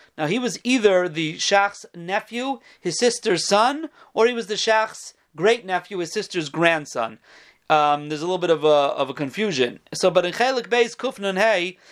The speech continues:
he says a story he heard from the Shach himself, from his uncle the Shach, and he says the Shach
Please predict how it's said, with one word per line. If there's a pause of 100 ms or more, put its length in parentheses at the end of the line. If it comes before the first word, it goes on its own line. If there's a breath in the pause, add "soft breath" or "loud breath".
(100 soft breath)
he
says
a
story
he
heard
from
the
Shach
himself,
from
his
uncle
the
Shach, (580 loud breath)
and
he
says
the
Shach